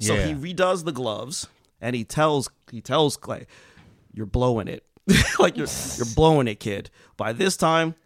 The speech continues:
Speaker 1: Cassius has gotten his faculties back together.
Speaker 2: Yeah.
Speaker 1: Proceeds to go out there and rain hell on Henry Cooper for making him look so bad. He cuts open Cooper's face because Cooper was a, he was a,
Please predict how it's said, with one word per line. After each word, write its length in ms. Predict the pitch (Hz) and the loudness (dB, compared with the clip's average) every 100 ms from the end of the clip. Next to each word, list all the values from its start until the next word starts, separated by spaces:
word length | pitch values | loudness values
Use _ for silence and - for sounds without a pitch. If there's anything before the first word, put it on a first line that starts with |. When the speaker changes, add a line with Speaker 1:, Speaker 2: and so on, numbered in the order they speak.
| _ _ _ _ _ | _ _ _ _ _
Speaker 1:
Cassius 380 | - 123 135 139 | -6 -2 -2 -2
has 100 | 113 | -4
gotten 220 | 127 131 135 | -4 -4 -4
his 100 | - | -6
faculties 480 | 131 131 120 123 | -4 -4 -6 -8
back 240 | 104 120 - | -2 -2 -2
together. 420 | 123 123 120 117 | -2 0 -2 -2
Speaker 2:
Yeah. 260 | 117 98 78 - | 0 -2 -4 -8
Speaker 1:
Proceeds 400 | 131 123 151 143 | -6 -4 -2 -2
to 100 | - | -4
go 200 | 123 135 | 0 2
out 200 | 127 123 | 4 2
there 280 | - 123 120 - | 0 -2 -2 -4
and 360 | 113 110 113 | -6 -4 -4
rain 300 | 127 127 123 | -2 -2 -2
hell 840 | 117 - - 151 156 151 123 101 - - - - - | -4 -8 -8 -2 4 4 4 0 -10 -18 -20 -6 2
on 160 | 139 | 4
Henry 400 | 123 131 127 120 | 4 0 0 -2
Cooper 320 | 110 127 - 117 | -2 -4 -2 -4
for 160 | 123 | -4
making 320 | 117 123 - | -2 -4 -4
him 120 | 117 110 | -6 -2
look 260 | 147 180 | -2 -2
so 200 | - 117 | -2 -2
bad. 360 | 107 - 135 - - - | -4 -10 -10 -16 -20 -20
He 140 | - 135 | -8 -8
cuts 340 | - 151 165 | -2 -2 2
open 300 | 160 147 143 | 0 0 -4
Cooper's 380 | - 147 131 117 | -2 -2 -2 -8
face 260 | - 127 - | -6 -6 -8
because 260 | 110 117 | -10 -12
Cooper 340 | - 151 147 131 | -6 -6 -6 -6
was 220 | 123 110 | -4 -6
a, 100 | 117 | -6
he 120 | 127 | -6
was 140 | 147 | -6
a, 80 | 127 | -6